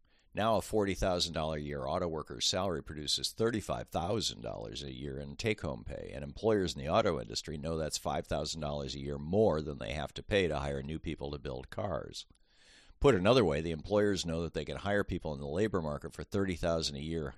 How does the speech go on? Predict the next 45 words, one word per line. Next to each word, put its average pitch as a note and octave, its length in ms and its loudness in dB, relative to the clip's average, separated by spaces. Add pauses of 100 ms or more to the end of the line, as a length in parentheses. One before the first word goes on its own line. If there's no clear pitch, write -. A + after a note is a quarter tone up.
take-home C2+ 540 -4
pay, - 280 -8 (360)
which - 160 -4
is E2+ 140 -2
now G#2 180 4
a E2+ 60 0
gross F#2 280 2
salary D#2 400 2
of C2+ 100 -8
thirty-five G2 640 -2
thousand. - 480 -10 (360)
So - 160 0
they G#2+ 120 6
begin G#2+ 280 4
lowering G2 520 6
their D#2+ 120 -2
forty G2+ 320 0
thousand D#2+ 440 0
dollar D2 240 0
gross E2+ 380 -2
wage F2 300 0
offerings C#2 500 -4
toward D2+ 300 -4
thirty-five F#2+ 560 0
thousand - 400 -6
to D2 80 -8
make D#2+ 240 -4
up - 100 -4
for - 120 -10
the - 80 -10
tax G2+ 340 -2
cut - 300 -6 (460)
and F2 140 0
to E2 40 -2
keep F#2 220 -4
take-home D#2+ 440 0
pay B1+ 220 -4
within D2 300 -6
the D2+ 80 -6
thirty F2 280 0
thousand D#2+ 380 -2
dollar C#2+ 300 -4
market C#2+ 480 -4
for - 160 -10
wages. C#2+ 640 -4